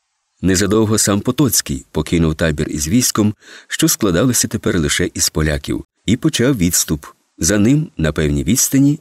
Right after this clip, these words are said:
їхали козаки, не виявляючи, однак, ніяких ворожих намірів.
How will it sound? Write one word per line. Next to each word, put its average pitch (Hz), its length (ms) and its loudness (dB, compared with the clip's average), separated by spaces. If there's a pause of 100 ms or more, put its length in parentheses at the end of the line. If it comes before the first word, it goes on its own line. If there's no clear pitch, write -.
їхали 95 480 -2
козаки, 151 600 2 (420)
не 147 100 2
виявляючи, 107 600 0
однак, 104 340 -2
ніяких 76 500 -2
ворожих 73 480 -2
намірів. 64 460 -10